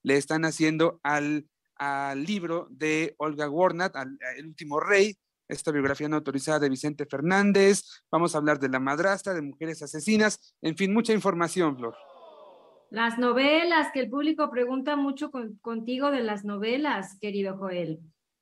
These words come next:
Speaker 1: Sí, sí, sí, y que La madrastra, tengo que decirlo, sigue subiendo, ¿eh? Sigue subiendo. <laughs> Es una madrastra muy exitosa.
Speaker 2: Y tú, felizote de la vida, ¿verdad?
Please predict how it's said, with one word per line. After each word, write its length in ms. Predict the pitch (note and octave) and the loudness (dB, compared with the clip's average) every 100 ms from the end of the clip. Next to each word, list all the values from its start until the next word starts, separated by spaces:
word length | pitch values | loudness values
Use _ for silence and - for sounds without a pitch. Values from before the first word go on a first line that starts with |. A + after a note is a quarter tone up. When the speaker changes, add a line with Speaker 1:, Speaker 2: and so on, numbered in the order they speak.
| _ | _
Speaker 1:
Sí, 300 | - F3+ A#3+ | -2 2 2
sí, 100 | A3 | 2
sí, 200 | G#3 A#3+ | 0 -2
y 40 | D#3 | 0
que 200 | E3+ E3+ | 0 2
La 180 | E3 E3+ | 2 0
madrastra, 520 | F3 F3 G3+ G#3+ A#3 | 0 0 0 -2 -8
tengo 220 | A3 A3+ | -8 -6
que 100 | F#3+ | -6
decirlo, 500 | E3+ - G#3 A3 - _ | -6 -6 -2 -2 -2 _
sigue 340 | - F#3 G#3+ | -14 -2 -2
subiendo, 600 | - C#3 E3 E3+ C#3 A#2+ | -2 0 2 4 2 0
¿eh? 160 | A#3 - | -2 -6
Sigue 500 | - - A3+ B3+ C4 | -10 -2 2 4 2
subiendo. 640 | B3+ G3+ D#3+ F3 D#3+ C3+ C3 _ | 0 0 4 4 2 -2 -6 _
<laughs> 260 | E3 - - - - - | -14 -14 -20 -20 -20 -8
Es 120 | - | 0
una 180 | G#3+ G#3+ | 4 4
madrastra 480 | F#3+ F#3 G3 F#3 G3+ | 4 2 0 -4 -8
muy 220 | F3+ G3+ | -4 -4
exitosa. 640 | F#3+ F3 D3 F3 D3 - - _ _ _ _ _ - | -4 -10 -8 -6 -6 -10 -20 _ _ _ _ _ -6
Speaker 2:
Y 180 | C4+ B3+ | -2 0
tú, 180 | D#4 F4+ | 4 4
felizote 760 | F4+ C4+ B3+ - C#4+ C#4 D4+ | 4 2 2 2 0 0 0
de 120 | C#4+ A#3 | 2 2
la 140 | G3 | 0
vida, 340 | G#3+ F#3 F3 | -2 -4 -4
¿verdad? 360 | F3 F#3+ C4 | -6 0 0